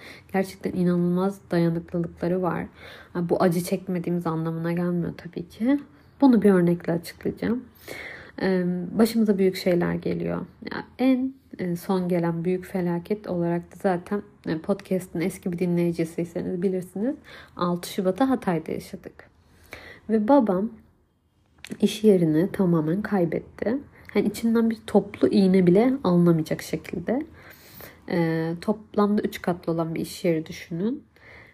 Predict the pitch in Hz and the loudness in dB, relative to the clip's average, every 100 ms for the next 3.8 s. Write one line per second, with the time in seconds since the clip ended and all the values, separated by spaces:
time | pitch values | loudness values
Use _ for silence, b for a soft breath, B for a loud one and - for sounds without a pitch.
0 | B 190 226 226 196 175 165 160 - 156 | B -4 -4 -2 2 2 2 -2 -8 -10
1 | _ _ _ _ _ _ _ - 170 160 | _ _ _ _ _ _ _ -6 -4 -2
2 | 160 190 202 - - 170 170 - 160 151 | -2 -2 -4 -6 -2 -2 -2 -4 -2 -2
3 | 156 156 156 156 165 202 285 - | -2 -4 -4 -4 -6 -4 -6 -8